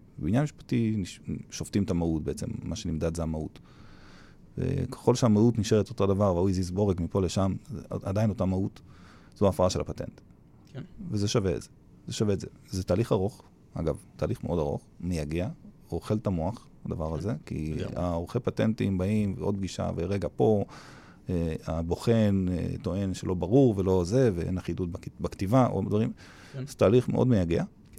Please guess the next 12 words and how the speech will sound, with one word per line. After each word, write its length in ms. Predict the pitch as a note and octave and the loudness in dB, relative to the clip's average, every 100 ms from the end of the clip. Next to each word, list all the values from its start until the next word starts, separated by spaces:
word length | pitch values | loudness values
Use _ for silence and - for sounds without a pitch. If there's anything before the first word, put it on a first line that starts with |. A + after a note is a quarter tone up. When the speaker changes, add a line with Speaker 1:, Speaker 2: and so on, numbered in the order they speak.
| - | -8
Speaker 1:
אבל 380 | - F2+ E2+ E2+ - - - - | -4 -2 -2 -4 -8 -20 -20 -8
הוא, 340 | - G2 F2+ - - | -2 0 0 -4 -4
הוא 160 | F2+ | 0
לדעתי 360 | F2 E2 - - | 2 0 -2 -4
חשוב, 440 | - - C3 C#3+ - - - - - | -6 4 4 4 -6 -20 -20 -20 -4
צריך 200 | - - | -4 0
לעשות 260 | B2+ B2+ B2+ | 0 2 -2
אותו, 280 | - B2+ - - - - | 0 -2 -2 -12 -20 -6
הוא 200 | F2+ E2+ | -4 -2
מעגן 420 | E2+ D#2+ F#2+ G2+ | -2 -2 0 0
את 120 | F2 | -2
הזכויות 560 | F2+ - F2 E2+ D#2+ | -6 -6 -4 -2 -4